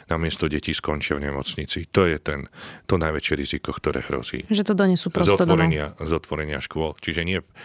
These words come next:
Speaker 1: ani nie tak pre deti, ale pre ich rodičov a starých rodičov.
Speaker 2: Z toho všetkého, čo si, Janko, hovoril, mám z toho taký vlastne asi dosť smutný záver,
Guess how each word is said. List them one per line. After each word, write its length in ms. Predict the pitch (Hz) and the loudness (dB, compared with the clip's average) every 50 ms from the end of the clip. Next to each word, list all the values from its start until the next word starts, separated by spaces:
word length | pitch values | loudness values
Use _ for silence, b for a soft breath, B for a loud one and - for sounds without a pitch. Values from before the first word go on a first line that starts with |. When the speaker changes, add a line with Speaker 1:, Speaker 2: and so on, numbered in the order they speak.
| B B - | B B -2
Speaker 1:
ani 240 | 101 101 95 87 92 | -2 0 0 0 2
nie 160 | 95 95 - | 0 2 2
tak 160 | 90 82 - | 0 -4 -2
pre 160 | - 80 85 | -2 -2 0
deti, 320 | 85 82 80 - - 87 80 | 0 0 -2 -2 -2 -2 -2
ale 80 | 80 | 0
pre 160 | - 76 76 | -2 -2 -4
ich 80 | 73 76 | -2 -2
rodičov 400 | 73 73 73 76 71 - 78 71 | -2 -2 -2 -4 -4 -6 -6 -6
a 80 | - - | -6 -6
starých 320 | - 73 65 64 - 65 | -8 -8 -8 -6 -6 -6
rodičov. 480 | 67 65 - - - - - - - - _ _ _ _ | -8 -8 -8 -12 -14 -14 -14 -14 -16 -18 _ _ _ _
Speaker 2:
Z 80 | - - | -8 4
toho 160 | - 254 285 | 6 6 6
všetkého, 340 | 254 262 208 - - 262 247 214 | 6 4 4 6 6 6 6 6
čo 80 | - 202 | 4 4
si, 160 | - 220 202 | 4 6 4
Janko, 240 | 196 202 240 247 214 196 | 4 4 4 2 2 2
hovoril, 480 | 170 175 180 175 180 190 202 220 233 226 _ _ _ - 175 | 2 2 0 0 0 2 2 0 0 -2 _ _ _ -2 0
mám 160 | 185 185 185 | 2 2 2
z 160 | 175 - - | 0 2 0
toho 80 | 196 175 | 2 2
taký 320 | 208 196 - 214 190 - _ _ - - _ _ - | 2 2 2 0 -2 -2 _ _ -20 -20 _ _ 0
vlastne 400 | 202 196 190 175 - - 214 202 | 2 4 4 4 4 2 2 2
asi 160 | - - 202 | 2 2 4
dosť 320 | 202 202 - - - - 247 220 - - - | 4 2 2 -2 -8 -10 -10 -10 -10 -6 -4
smutný 800 | 190 - - 196 185 180 - 196 226 233 226 220 220 220 240 - _ _ - | -2 4 6 6 6 6 4 4 6 8 8 6 6 4 2 -2 _ _ 0
záver, 640 | 190 165 180 165 160 156 156 156 170 190 214 240 233 | 2 2 2 0 0 -2 0 0 2 2 2 0 0